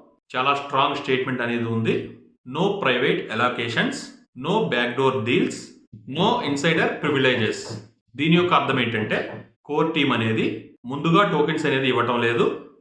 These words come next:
అదేవిధంగా సీక్రెట్ డీల్స్ అనేవి ఏవీ చేయటం లేదు, అదేవిధంగా స్పెషల్ ప్రైస్ బెనిఫిట్స్ కూడా ఏమీ లేవు అని అయితే అర్థమవుతుంది. ముఖ్యంగా ఇన్‌స్టిట్యూషన్స్ ఏవైతే ఉన్నాయో అవి, మరియు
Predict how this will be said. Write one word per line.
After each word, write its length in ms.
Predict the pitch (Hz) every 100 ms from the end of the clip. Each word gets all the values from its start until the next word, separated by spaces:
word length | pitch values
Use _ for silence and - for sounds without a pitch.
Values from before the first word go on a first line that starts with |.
| - 123
అదేవిధంగా 500 | 135 131 123 135 226 - - _ _ -
సీక్రెట్ 420 | 175 185 190 185 160
డీల్స్ 240 | 156 160
అనేవి 280 | 131 127 - - 107 117
ఏవీ 140 | 139 151 151
చేయటం 300 | 131 127 127 123
లేదు, 220 | 127 139 - - _ _ 110
అదేవిధంగా 480 | 127 127 127 135 - - - _ _
స్పెషల్ 420 | - 151 190 226 -
ప్రైస్ 280 | 151 165 170 135
బెనిఫిట్స్ 340 | 135 139 139 -
కూడా 160 | 143 - 131
ఏమీ 160 | 131 131 117
లేవు 240 | 113 123 95 -
అని 100 | 113
అయితే 140 | 120 120
అర్థమవుతుంది. 560 | 113 117 117 117 135 151 - - _ - 120
ముఖ్యంగా 400 | 120 143 139 226 - - - _ 131
ఇన్‌స్టిట్యూషన్స్ 680 | - - 160 156 151 143 131
ఏవైతే 300 | 123 127 131 123
ఉన్నాయో 300 | 120 123 180 - - - _ - 104
అవి, 180 | 135 - - - _ _ _ 147
మరియు 280 | 208 151